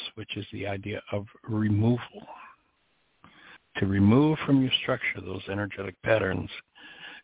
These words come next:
that never belonged in a human structure. And there are two directions that you come to that from. One is a la first century Aramaic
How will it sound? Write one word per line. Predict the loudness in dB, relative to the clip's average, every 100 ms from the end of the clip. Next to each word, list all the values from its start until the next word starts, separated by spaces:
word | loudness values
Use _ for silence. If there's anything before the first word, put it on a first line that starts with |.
| _ -2
that | 2
never | 4 4 2
belonged | 0 4 4 4 2 -2 -6 -10 -12 -2
in | 0
a | 0
human | -2 -8 -6 -4
structure. | -2 0 0 -2 -8 -18 -20 -20 _ _ _ _ _ _ _ _ _ _ _ _ -20 -20 -18 -18 -18 0
And | 4 6
there | 6
are | 4 0 2
two | 4 4 4 0 -4 -8 -4
directions | 2 4 4 0 -2 -2 -4 -10
that | -8
you | -6
come | -2 -2 -2
to |
that | -4 -4 -6
from. | -4 -2 -2 -2
One | 0 2
is | 0 -4 -12 _ -20 -18 -18 2
a | 6
la | 6 4 0
first | -6 -2
century | -2 0 -2 -2
Aramaic | 0 2 2 -2